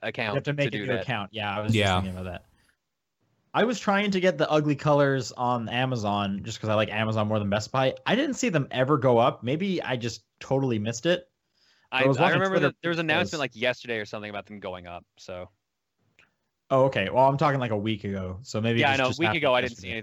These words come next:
Speaker 1: anything either.
Speaker 2: Yeah. But eventually, I just stopped looking 'cause I was like, "Whatever, I have it on Best Buy. Like, who even cares?" So, you know, that'll show up sooner or later. Uh, other little bits of news, no Miiverse or Street Pass on the Switch.
Speaker 1: Cool.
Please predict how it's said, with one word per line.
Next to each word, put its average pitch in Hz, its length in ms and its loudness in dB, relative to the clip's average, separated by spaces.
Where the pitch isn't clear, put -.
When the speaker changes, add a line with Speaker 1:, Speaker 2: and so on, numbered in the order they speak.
Speaker 1:
anything 107 60 -10
either. 104 340 -10
Speaker 2:
Yeah. 92 220 -4
But - 120 -2
eventually, 185 400 4
I 156 80 6
just 139 140 0
stopped 131 240 2
looking 123 300 -2
'cause - 120 -10
I 123 40 0
was 117 120 -2
like, 123 160 0
"Whatever, 113 480 2
I 113 60 4
have 113 220 0
it 110 80 0
on 101 140 0
Best 98 240 -4
Buy. 95 200 -4
Like, 95 160 -6
who 104 120 -6
even 95 220 -4
cares?" 92 360 -8
So, 85 260 -10
you 95 80 -8
know, 92 160 -6
that'll 104 200 2
show - 120 -2
up 90 80 -4
sooner 78 200 -6
or 64 60 -6
later. - 240 -8
Uh, 135 400 6
other 151 240 6
little 160 220 6
bits 165 280 0
of 143 120 -2
news, 156 600 2
no 147 360 4
Miiverse 151 600 4
or 139 120 -2
Street 139 460 -2
Pass 151 400 2
on 127 260 -2
the 117 80 -2
Switch. - 720 -2
Speaker 1:
Cool. 127 320 -6